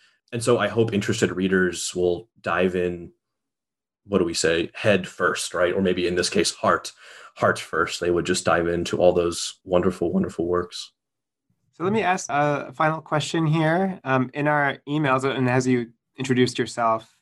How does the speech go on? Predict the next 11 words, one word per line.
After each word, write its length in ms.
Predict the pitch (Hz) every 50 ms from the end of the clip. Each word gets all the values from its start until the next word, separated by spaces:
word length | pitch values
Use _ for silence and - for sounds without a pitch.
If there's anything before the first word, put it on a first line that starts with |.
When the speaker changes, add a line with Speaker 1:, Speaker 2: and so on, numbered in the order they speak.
| _ _
Speaker 2:
we 80 | 127 127
just 200 | - - 127 -
discussed 360 | 143 - - 151 135 131 - _ _ _ _ -
that 100 | 127 123
you 140 | 127 131
had 140 | 131 131 131
a 100 | 127 123
new 160 | 120 127 139
book, 340 | 139 175 185 123 123 - - - - _ _ _
um, 480 | - 123 120 117 110 113 110 117 117 117 -
Demos, 640 | 131 135 135 131 110 107 110 - - - - 127